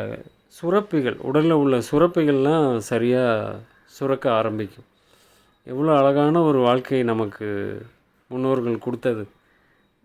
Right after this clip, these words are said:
அதுல வாழணும் தானே. ஏதோ நாகரிகன்ற பேர்ல "இதெல்லாம் பிடிக்காது, நான் வைக்கிறது இல்லைன்றதெல்லாம்" சொல்லிக்கிறது பெருமையா இன்னைக்குள்ள பெண் பிள்ளைகளும் பெண்களும் சொல்றதை நம்ம பார்க்குறோம். வாழ்க்கையை தொலைக்கிறீங்க நீங்கெல்லாம்.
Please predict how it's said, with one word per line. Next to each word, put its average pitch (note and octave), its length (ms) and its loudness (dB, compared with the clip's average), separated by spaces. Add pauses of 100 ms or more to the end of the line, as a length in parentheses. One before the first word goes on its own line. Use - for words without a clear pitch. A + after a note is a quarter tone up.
(320)
அதுல C#3 340 -2
வாழணும் C#3+ 560 2
தானே. A#2 260 0 (680)
ஏதோ C#3 200 -4
நாகரிகன்ற C#3 680 2
பேர்ல C3+ 440 2
"இதெல்லாம் B2 400 0
பிடிக்காது, B2 680 -4 (340)
நான் B2+ 160 -8
வைக்கிறது C3 440 -2
இல்லைன்றதெல்லாம்" B2 680 0
சொல்லிக்கிறது B2+ 440 0
பெருமையா B2 500 0 (180)
இன்னைக்குள்ள A2+ 640 -2
பெண் A#2+ 280 -6
பிள்ளைகளும் A#2 460 -2
பெண்களும் A#2+ 480 -2
சொல்றதை A#2 360 -2
நம்ம G#2 280 -6
பார்க்குறோம். G#2+ 380 -10 (760)
வாழ்க்கையை C#3+ 420 -2
தொலைக்கிறீங்க C3+ 540 0
நீங்கெல்லாம். G#2+ 440 -4